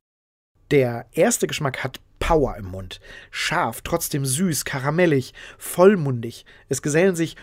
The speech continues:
Schokolade und Holz dazu. Der Nachklang ist auffallend trocken und insgesamt umgibt den Geschmack eine gewisse Rauchigkeit. Das könnte sogar Whisky-Liebhabern gefallen. Der Abgang ist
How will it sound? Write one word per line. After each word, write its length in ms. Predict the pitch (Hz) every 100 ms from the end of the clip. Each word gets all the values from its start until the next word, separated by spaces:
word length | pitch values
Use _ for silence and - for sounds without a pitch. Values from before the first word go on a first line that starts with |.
| -
Schokolade 600 | - - 156 156 185 180
und 200 | 180 147
Holz 220 | 165 147
dazu. 360 | - - - - _ _ _ -
Der 240 | 156 139 120
Nachklang 560 | 131 220 143 151 131
ist 220 | 143 151 - - -
auffallend 580 | 170 180 - 175 175 -
trocken 420 | - 254 - 135
und 300 | 165 135 -
insgesamt 640 | 208 233 - 165 208 196
umgibt 400 | 185 147 151 -
den 120 | 175 143
Geschmack 380 | 135 190 202 -
eine 260 | 160 156 - - -
gewisse 540 | 156 156 196 165 139
Rauchigkeit. 680 | 151 196 127 - - - - _ _ -
Das 140 | 143
könnte 200 | - 262
sogar 240 | 214 185
Whisky-Liebhabern 720 | 156 220 - 143 127 107 95 104
gefallen. 300 | - - - _ _ _ _ -
Der 260 | 139 117 -
Abgang 340 | 190 240 208
ist 220 | 214 135